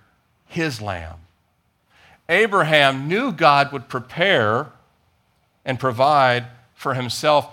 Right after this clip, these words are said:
but even Abraham didn't understand what it all meant. Would you agree with that? There's plenty of times where Abraham and Sarah was like, "What is God doing?" They didn't get it.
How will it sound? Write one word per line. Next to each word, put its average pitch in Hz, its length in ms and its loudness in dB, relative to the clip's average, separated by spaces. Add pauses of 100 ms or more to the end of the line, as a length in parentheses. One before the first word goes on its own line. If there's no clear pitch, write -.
(140)
but 147 100 -2
even 180 200 -2
Abraham 151 520 -2
didn't 160 300 -6
understand 143 640 -6
what 131 80 -8
it 120 80 -6
all 120 220 0
meant. 156 320 -8 (1120)
Would 123 160 -6
you 127 60 0
agree 117 240 -2
with 139 100 -6
that? 170 260 -4 (880)
There's 202 140 -10
plenty 214 220 0
of - 40 -6
times 127 240 4
where 113 80 0
Abraham 135 300 -2
and 120 80 -6
Sarah 175 180 -2
was 135 100 -4
like, 107 200 -4
"What 156 280 -8
is 110 120 -10
God 98 280 -10
doing?" 165 460 -6 (1300)
They 123 80 -10
didn't 151 240 -6
get 185 200 -2
it. 196 140 -6